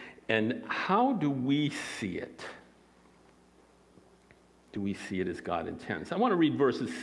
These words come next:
seven through eleven of chapter fourteen. It says, "Now he told a parable." Now, in, in light of what had just happened, he's telling a parable. This is a transition moment for Jesus.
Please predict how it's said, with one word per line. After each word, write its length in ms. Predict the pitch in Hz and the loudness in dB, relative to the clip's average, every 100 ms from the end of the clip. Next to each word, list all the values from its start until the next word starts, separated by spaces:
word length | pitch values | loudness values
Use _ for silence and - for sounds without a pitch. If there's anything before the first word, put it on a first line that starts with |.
| - | 2
seven 420 | 143 143 127 123 | 2 4 2 0
through 240 | 139 127 | 2 4
eleven 840 | 107 101 101 104 120 139 165 - - - - - - | 4 4 4 4 2 0 -2 -10 -14 -20 -20 -20 -12
of 80 | 131 | -6
chapter 340 | - 113 120 | -2 0 -2
fourteen. 640 | 117 113 107 - 120 147 - - - - - - - - - | 0 -2 -2 -2 -2 -2 -6 -14 -18 -18 -18 -18 -18 -20 -2
It 140 | 160 | 0
says, 220 | 165 156 160 | 4 2 6
"Now 520 | 156 170 180 180 185 - - | 8 10 8 6 2 -4 -6
he 120 | - 180 | -2 -2
told 400 | - 196 185 170 | 4 6 6 4
a 60 | |
parable." 840 | - - 247 262 233 104 82 65 - - - - - | 2 0 4 6 6 4 0 -4 -8 -18 -20 -20 -6
Now, 220 | 143 139 | -2 2
in, 140 | 147 135 | 2 2
in 120 | 143 | 2
light 380 | 147 147 202 254 | 4 6 6 4
of 100 | 180 | 4
what 180 | 190 165 | 2 0
had 160 | - | -4
just 380 | - 165 170 - | 2 4 4 -2
happened, 580 | - 165 - 85 95 107 - - - - - _ | 0 0 0 -6 -6 -8 -12 -20 -20 -20 -20 _
he's 380 | - 123 120 - | -2 -2 -2 -10
telling 400 | - 143 139 123 | -4 0 2 0
a 40 | |
parable. 640 | 120 - 110 - - - - - - _ _ - | -2 -2 -2 -2 -4 -10 -12 -20 -20 _ _ -4
This 180 | 127 175 | -2 0
is 140 | 156 | 0
a 80 | 147 | 0
transition 960 | - - - 147 147 - 160 - 147 | -2 -4 2 4 4 2 0 2 2
moment 460 | 131 127 104 101 - | 2 2 0 -2 -6
for 80 | - | -8
Jesus. 520 | - 87 80 - | -6 -6 -6 -12